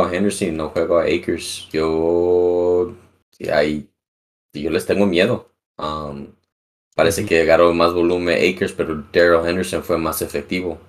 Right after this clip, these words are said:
Speaker 2: Sí.
Speaker 1: Um, yeah, I, yeah, I'm not gonna be able to play either one. Um, y ojo también con, con lo de Higbee, está ganando muchos pases y Allen Robinson, um, por fin agarró sus,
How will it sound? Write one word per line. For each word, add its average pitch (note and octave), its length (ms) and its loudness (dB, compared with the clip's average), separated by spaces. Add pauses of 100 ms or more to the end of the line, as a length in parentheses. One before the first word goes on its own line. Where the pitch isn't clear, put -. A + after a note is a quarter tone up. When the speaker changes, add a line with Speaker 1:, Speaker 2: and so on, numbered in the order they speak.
(420)
Speaker 2:
Sí. - 140 -8
Speaker 1:
Um, D2 800 -6 (560)
yeah, E2 380 0 (260)
I, D2 440 -6 (920)
yeah, D#2 360 -6
I'm E2+ 260 -6 (800)
not E2 340 -2
gonna D#2+ 140 -6
be D#2+ 120 -2
able D2+ 140 -2
to - 80 -20
play D#2 140 -4
either D2 200 -6
one. D2 260 -10 (440)
Um, E2 400 0
y D#2+ 180 0
ojo G2 280 4
también G2 300 0
con, G#2 320 4
con F#2 140 -2
lo F2+ 100 2
de E2+ 100 2
Higbee, G#2 520 0
está - 180 -2
ganando E2+ 260 0
muchos F2 300 -10
pases F2+ 460 2
y D#2+ 180 0
Allen E2 220 2
Robinson, D#2+ 520 -2 (120)
um, C#2 220 -8 (140)
por - 120 -6
fin D#2+ 200 -4
agarró D#2+ 280 -4
sus, - 440 -8